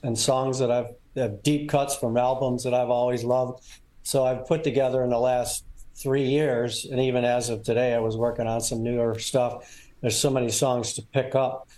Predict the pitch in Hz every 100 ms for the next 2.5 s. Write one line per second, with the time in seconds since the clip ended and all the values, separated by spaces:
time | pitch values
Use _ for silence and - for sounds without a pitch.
0 | - - 117 113 110 110 - _ _ -
1 | 147 - 226 175 - 139 165 160 127 131
2 | 127 127 117 113 107